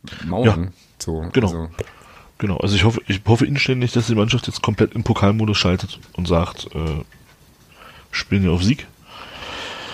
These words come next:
Speaker 2: Die drei Spiele, wie sagt man so schön, kannst du jetzt gerne einen Strich machen, alles raushaut. Ja, und, äh, dann eben guckt, was am Ende bei rauskommt. Aber jetzt hier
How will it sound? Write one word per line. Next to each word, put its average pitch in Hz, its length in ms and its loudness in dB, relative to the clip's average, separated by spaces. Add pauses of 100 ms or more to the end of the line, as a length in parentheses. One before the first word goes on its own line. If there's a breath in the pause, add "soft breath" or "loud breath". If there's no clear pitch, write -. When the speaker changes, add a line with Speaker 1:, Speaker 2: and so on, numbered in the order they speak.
(560 loud breath)
Speaker 2:
Die 110 80 6
drei 101 180 6
Spiele, 107 400 4 (520 loud breath)
wie 98 60 0
sagt 95 220 0
man 98 100 2
so 92 80 2
schön, 101 260 2
kannst - 220 0
du 95 60 -4
jetzt 95 60 -6
gerne 92 140 4
einen 90 80 2
Strich 104 260 -2
machen, 101 280 0
alles 98 280 2
raushaut. 110 400 4 (1300 loud breath)
Ja, 95 320 4 (160)
und, 90 500 0
äh, 90 480 4 (680 loud breath)
dann 90 160 2
eben 90 100 2
guckt, - 240 -2
was - 260 -2
am 85 100 0
Ende 90 120 4
bei 87 80 2
rauskommt. 85 480 2
Aber 85 180 2
jetzt 87 200 -2
hier 87 220 0